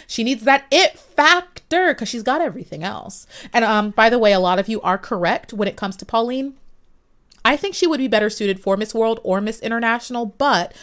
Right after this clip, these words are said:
she seems very devoted to Miss Universe, and I'm not gonna knock her for that. If that's what she wants, she's gotta put in the, um, put in the time to get better at the, the places where she's lacking.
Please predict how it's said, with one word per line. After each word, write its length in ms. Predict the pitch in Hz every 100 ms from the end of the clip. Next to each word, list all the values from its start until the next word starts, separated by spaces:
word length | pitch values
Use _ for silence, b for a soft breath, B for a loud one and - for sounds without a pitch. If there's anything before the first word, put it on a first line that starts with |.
| B
she 180 | - 262
seems 260 | - 254 208
very 240 | 220 240
devoted 440 | 233 226 220 240 -
to 260 | 254 254
Miss 200 | 247 262
Universe, 460 | 311 392 180 123 -
and 80 | 190
I'm 100 | 220
not 200 | 240 277
gonna 140 | 269
knock 240 | 269 339
her 100 | 214
for 160 | 180 160
that. 260 | 135 - B B
If 100 | 202 208
that's 200 | 226 -
what 120 | 254
she 160 | -
wants, 280 | 226 339 359
she's 140 | - 196
gotta 200 | 196 196
put 180 | 240
in 180 | 226 220
the, 220 | 214 214
um, 400 | 202 202 196 196 - b b b _ _ _ -
put 100 | 269
in 80 |
the 80 | 254
time 540 | - 311 277 - 185 - -
to 100 | 196
get 160 | 202 190
better 380 | 240 185 160 185
at 160 | -
the, 300 | 190 180 175 185
the 120 | 185
places 340 | - 202 202
where 120 | 190 180
she's 180 | 175
lacking. 460 | 175 120 - 98